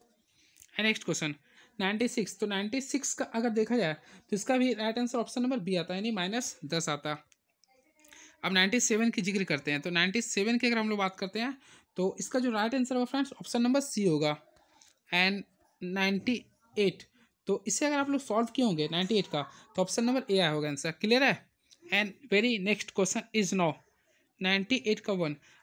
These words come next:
अब नाइंटी नाइन, तो नाइंटी नाइन अगर आप लोग सॉल्व किए होंगे तो इसका आता है ऑप्शन नंबर बी। And हंड्रेड, तो हंड्रेड को क्वेश्चन सभी का इंतजार था, तो चलिए हंड्रेड का अगर आप लोग सॉल्व किए होंगे तो इसका जो राइट आंसर आता है ऑप्शन नंबर ए आता है, बी स्क्वायर,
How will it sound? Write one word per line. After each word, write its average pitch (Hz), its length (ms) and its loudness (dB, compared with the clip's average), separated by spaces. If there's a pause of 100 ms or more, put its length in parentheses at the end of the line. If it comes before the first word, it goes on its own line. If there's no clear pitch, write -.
अब 180 100 -2
नाइंटी 196 320 2
नाइन, 175 200 4
तो 160 140 -8
नाइंटी 196 360 0
नाइन 247 180 0
अगर 247 120 0
आप 233 100 0
लोग 240 120 0
सॉल्व - 460 -2
किए 247 160 -2
होंगे 254 120 2
तो 254 80 -2
इसका 226 200 -2
आता 220 140 -4
है 220 60 -2
ऑप्शन 208 200 -6
नंबर 240 240 0
बी। 160 200 2 (920)
And 190 200 4
हंड्रेड, 175 360 4 (360)
तो 180 80 0
हंड्रेड 202 260 2
को 233 120 -4
क्वेश्चन 220 320 0
सभी 220 240 0
का 233 100 0
इंतजार 214 340 0
था, 262 160 -2 (400)
तो 180 60 -4
चलिए 196 240 0
हंड्रेड 202 300 0
का 254 120 -2
अगर 247 140 0
आप 233 120 -4
लोग 247 100 0
सॉल्व 226 420 0
किए 240 120 2
होंगे 175 280 2 (480)
तो 185 240 2
इसका 226 180 -4
जो 247 80 2
राइट 214 180 0
आंसर 240 220 -2
आता 240 160 0
है 220 60 -2
ऑप्शन 233 240 -2
नंबर 247 280 0
ए 196 80 4
आता 180 180 0
है, 139 120 -8
बी 185 200 -4
स्क्वायर, 151 380 -4